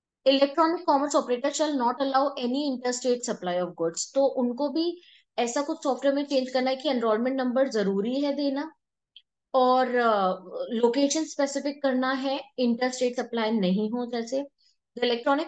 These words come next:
co-, commerce operator shall not collect tax at source under subsection one of section fifty-two in respect of supply of goods made it by the said person।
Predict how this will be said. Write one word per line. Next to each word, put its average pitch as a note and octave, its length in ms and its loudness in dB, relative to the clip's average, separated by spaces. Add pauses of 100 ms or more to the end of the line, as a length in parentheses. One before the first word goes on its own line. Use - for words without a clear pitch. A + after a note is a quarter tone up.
co-, C4+ 220 8 (100)
commerce C4+ 280 0
operator C4 380 -4
shall C#4+ 300 0
not B3 120 2 (120)
collect C#4+ 200 -2 (140)
tax B3 240 2
at C#4 140 2 (120)
source C#4 180 2 (420)
under B3 260 4
subsection C4+ 460 -2
one A3 300 0 (140)
of C4+ 100 0 (120)
section B3+ 340 -2
fifty-two B3+ 520 -4
in B3+ 80 0
respect A#3 380 -2
of C4 80 0
supply A#3 520 -2
of B3 40 -4
goods A#3 280 0 (360)
made A#3 280 4
it C#4 120 0 (600)
by G#3+ 280 4
the B3 200 -4 (120)
said G3 100 0 (160)
person। F3 360 -6